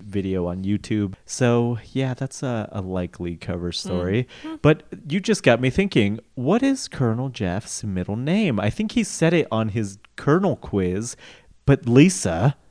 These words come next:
Speaker 1: his number one fan, do you know it?
Speaker 2: Oh, I do remember. <laughs> I do remember what he said, but now I don't believe any fucking thing he <laughs> says.
Speaker 1: What did he say it was? 'Cause I remember it was, like, something weird.
Speaker 2: It was,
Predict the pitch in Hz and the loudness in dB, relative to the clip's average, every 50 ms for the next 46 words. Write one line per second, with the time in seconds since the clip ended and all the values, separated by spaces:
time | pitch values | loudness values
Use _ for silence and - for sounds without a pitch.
0 | _ _ - - - 120 104 117 107 87 92 87 95 98 95 90 - - - 113 | _ _ -6 2 2 2 4 4 2 2 2 2 2 0 -2 -4 -6 0 4 4
1 | 110 113 113 107 92 82 85 87 90 - _ _ 98 95 - 110 98 95 92 98 | 6 6 6 4 2 0 -2 -6 -8 -10 _ _ -8 2 4 4 4 4 4 2
2 | 98 95 95 92 - - - - - - _ - - - - 233 254 262 247 214 | 2 2 0 -2 -2 -4 -6 -8 -12 -16 _ -16 -6 2 4 6 6 8 6 6
3 | - 240 233 214 - 262 294 320 302 269 226 208 190 185 185 185 185 269 269 285 | 6 6 4 6 4 2 2 2 2 2 4 4 4 4 2 2 4 4 2 2
4 | - - - - - - - - - - - - - - _ _ _ - - - | -2 -4 -8 -14 -18 -20 -20 -20 -20 -20 -20 -20 -20 -20 _ _ _ -20 -20 -18
5 | - 294 - 269 285 277 240 294 349 381 392 370 339 320 294 339 285 311 311 285 | -18 0 6 6 6 6 6 6 6 6 6 8 6 6 6 6 4 4 4 4
6 | 285 269 - - 277 285 294 233 247 220 208 220 220 220 226 220 208 196 190 208 | 4 2 4 6 8 8 8 8 8 4 6 6 6 8 8 6 6 2 2 0
7 | 175 170 - - 175 180 190 196 180 - - - 208 208 208 - 220 202 208 - | -4 -4 -2 -2 -2 0 0 0 -2 -4 0 4 4 4 4 2 -4 -6 -4 -4
8 | 190 190 196 208 214 240 - - - - - - - 330 311 285 - - - _ | -4 -4 -2 -2 -2 -2 -2 0 2 2 2 4 4 0 0 0 -6 -10 -12 _
9 | - - 123 101 98 110 113 110 107 - 113 104 101 101 95 - - - - 101 | -8 -8 -8 -8 -2 2 2 2 2 0 -4 -2 -2 -2 -4 -4 -6 -6 -4 -2
10 | 95 98 - - - 92 95 107 110 - - - - - - - 113 110 127 135 | -2 -2 -4 -4 -6 -6 -4 -4 -6 -8 -12 -14 -16 -4 0 2 4 4 4 4
11 | 139 160 185 196 202 214 202 185 160 151 127 - - - 143 131 - 123 113 101 | 4 4 2 4 4 4 4 4 2 2 0 0 2 0 0 2 2 0 -2 -2
12 | 95 95 92 87 85 - - - 254 294 302 311 320 320 285 277 - - - - | -2 -2 -2 -4 -6 -8 0 0 0 2 2 2 0 0 0 -2 -6 -8 -8 -8
13 | - - | -10 -14